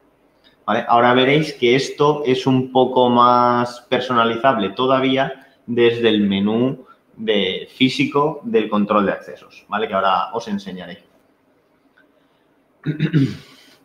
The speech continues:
Vale, y por ejemplo, aquí a través de navegador también nos falta alguna opción que es para el tema de mascarillas, que ahora os lo enseño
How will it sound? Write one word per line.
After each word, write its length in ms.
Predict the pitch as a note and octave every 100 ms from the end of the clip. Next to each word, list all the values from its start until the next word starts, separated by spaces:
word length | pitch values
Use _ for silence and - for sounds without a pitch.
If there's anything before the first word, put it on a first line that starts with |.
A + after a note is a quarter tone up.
| _ _ _ _
Vale, 200 | - A#2
y 40 | A#2
por 120 | A2
ejemplo, 380 | G2 - A2 G2
aquí 340 | G2 A2+ A2+
a 60 | G#2+
través 320 | A2+ A2+ A2+
de 60 | A2+
navegador 640 | A2+ A2+ A2+ B2 C3+ -
también 260 | A#2 A#2 A2+
nos 160 | A2+
falta 260 | - A#2 B2+
alguna 320 | A2+ A#2 A2+
opción 520 | A2 - B2+ B2+ A2+
que 80 | A2
es 100 | G2+
para 180 | G#2 F#2
el 100 | F#2
tema 200 | A2 G#2+
de 80 | G#2
mascarillas, 920 | G2 G2 G2 C3 C3+ C#3 F3+ - -
que 60 | G2+
ahora 500 | G2 G2 F#2 F#2 F#2
os 140 | G2+
lo 100 | G2+
enseño 500 | G2 - F#2+ G2 F#2+